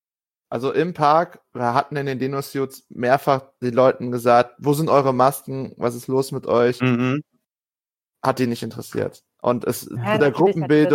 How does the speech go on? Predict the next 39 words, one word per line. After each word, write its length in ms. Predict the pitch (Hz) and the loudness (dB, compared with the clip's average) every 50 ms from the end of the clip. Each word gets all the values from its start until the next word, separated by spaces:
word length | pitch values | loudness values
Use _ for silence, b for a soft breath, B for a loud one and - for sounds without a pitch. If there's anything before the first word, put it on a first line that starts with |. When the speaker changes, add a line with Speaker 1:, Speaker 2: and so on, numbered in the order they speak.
| 143 | 4
Speaker 4:
nicht 100 | 143 143 | 4 2
Speaker 1:
Gruppenbildung, 120 | 139 143 165 | 0 -4 -2
zu 120 | - 151 | -2 2
der 100 | 135 135 | 2 2
Speaker 4:
interessiert. 40 | 120 | 2
Speaker 1:
Gruppenbildung, 600 | 147 156 170 175 135 143 139 139 143 135 135 131 | 2 0 0 2 2 2 4 4 4 2 0 -2
das 200 | 127 123 - 131 | -2 -4 0 2
war 140 | 131 139 139 | 2 2 2
keine 280 | - 147 131 131 139 | 2 -2 -2 -2 -4
Gruppe, 280 | 135 143 147 - - 143 | -4 -4 -4 -2 0 0
das 240 | 143 135 131 - 120 | 0 0 -2 0 -2
war 100 | 127 - | 0 0
ein 220 | 123 131 135 120 | 0 -2 -4 -4
Blob. 440 | 117 135 131 127 117 - - - _ _ _ _ _ _ _ _ _ _ _ _ _ _ - | -4 0 2 2 2 0 -4 -8 _ _ _ _ _ _ _ _ _ _ _ _ _ _ -2
Ein 200 | 127 135 139 135 | 0 0 0 0
großer 460 | 139 139 143 143 180 185 190 135 - | 0 2 2 4 4 4 4 2 2
Speaker 4:
Ja, 20 | 151 | 2
Speaker 2:
Ein 140 | - 202 208 | 0 0 2
Speaker 4:
aber 100 | 208 208 | 2 2
dieser 220 | 214 - 220 220 214 | 4 4 4 4 4
Speaker 1:
Blob. 40 | 175 | 4
Speaker 4:
Blob 280 | 202 214 226 233 240 | 4 4 4 4 4
ist 140 | 254 233 - | 0 2 4
halt 180 | 233 226 214 - | 4 4 6 6
auch 200 | - 220 208 208 | 6 4 4 4
eine 400 | - - 208 220 226 226 214 180 | 4 2 2 4 2 2 0 0
große 580 | - - 190 202 226 247 262 254 - 220 202 | -4 -4 0 2 4 4 4 4 2 0 2
Handvoll 480 | 202 214 214 226 220 _ - 202 196 190 | 4 2 0 0 -2 _ 2 2 2 2
von 240 | - 202 190 190 180 | 0 -4 -4 -2 2
ganz 300 | 196 208 214 208 - - | 2 2 2 0 -4 -4
bestimmten 760 | 202 190 - - 202 190 202 202 - 196 185 185 180 175 - _ _ - | -6 -6 -2 -2 -2 -2 -2 -6 -8 -10 -10 -8 -10 -10 -12 _ _ -12
Menschen, 600 | 190 190 175 170 170 165 160 - - 180 165 160 160 _ _ | -10 -8 -6 -6 -8 -8 -12 -16 -16 -16 -16 -16 -18 _ _
Speaker 3:
Richtig. 140 | 117 185 165 | -18 -10 -8
Speaker 4:
würde 160 | 170 160 165 | -8 -8 -8
ich 80 | - | -10
jetzt 220 | - 170 165 - - | -12 -12 -12 -12 -14
mal 220 | 175 165 160 160 | -10 -10 -10 -8
sagen. 480 | 156 170 165 160 160 156 165 170 170 - b b b _ _ _ _ _ _ - | -6 -6 -4 -4 -4 -6 -8 -10 -14 -14 b b b _ _ _ _ _ _ 0
Ähm, 480 | 190 185 180 185 185 180 180 180 180 | 2 4 6 4 4 2 0 -4 -6